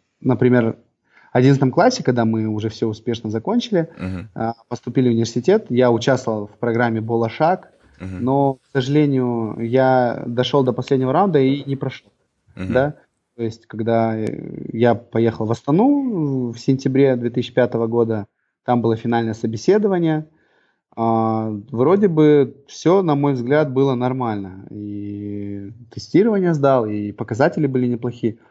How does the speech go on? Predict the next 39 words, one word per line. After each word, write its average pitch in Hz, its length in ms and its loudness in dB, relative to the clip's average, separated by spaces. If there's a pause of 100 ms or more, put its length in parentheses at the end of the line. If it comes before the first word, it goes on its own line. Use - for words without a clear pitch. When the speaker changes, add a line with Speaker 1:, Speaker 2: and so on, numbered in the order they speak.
(220)
Speaker 1:
Ну, 208 140 4
по 220 140 2
каким-то 165 400 2
причинам, 139 840 -4
а, 107 720 -4 (140)
я 127 260 2
не 180 100 4
прошел, 139 500 -4
да, 147 300 0
и 117 360 2
Speaker 2:
Мгм. 110 180 -2 (540)
Speaker 1:
было, 139 680 4 (360)
ну, 147 640 -4
очень 135 280 2
неприятно, 123 520 2 (120)
Speaker 2:
Да, 113 120 -4
Speaker 1:
безусловно, 117 440 0
Speaker 2:
да. 73 160 -8
Speaker 1:
очень 76 220 -8
неприятно, 156 560 -4
и 110 520 -2 (840)
ты 151 120 4
радуешься 147 560 2
за 120 120 -2
своих 127 600 -4
друзей, 131 520 0
потому 117 260 -10
что, 113 180 -14
ну, 110 160 -8
они 113 180 -4
молодцы, 113 500 0
да, 127 160 2
они 113 180 -2
прошли, 170 400 -2
и 151 40 0
в - 80 -6
то 127 120 4
же 117 80 2
время 131 420 2